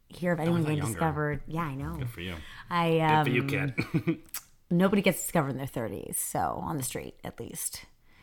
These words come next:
Speaker 1: People make it in their thirties,
Speaker 2: Of
Speaker 1: but they don't get
Speaker 2: course.
Speaker 1: discovered.
Speaker 2: Right.
Speaker 1: So,
Speaker 2: Like, yeah.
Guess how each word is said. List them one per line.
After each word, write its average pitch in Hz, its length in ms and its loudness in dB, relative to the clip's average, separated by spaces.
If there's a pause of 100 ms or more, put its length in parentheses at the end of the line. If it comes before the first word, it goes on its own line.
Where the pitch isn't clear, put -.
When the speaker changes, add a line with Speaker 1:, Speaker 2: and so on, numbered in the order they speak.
Speaker 1:
People 294 240 6
make 185 440 4
it 85 180 -6
in 117 80 -4
their 131 140 -2
thirties, 104 400 -4
Speaker 2:
Of - 80 -4
Speaker 1:
but 175 100 -4
they - 80 4
don't - 160 6
get 90 80 -2
Speaker 2:
course. 92 180 -4
Speaker 1:
discovered. - 720 0 (240)
Speaker 2:
Right. 85 440 2 (240)
Speaker 1:
So, - 240 -4
Speaker 2:
Like, 165 240 4
yeah. 151 320 4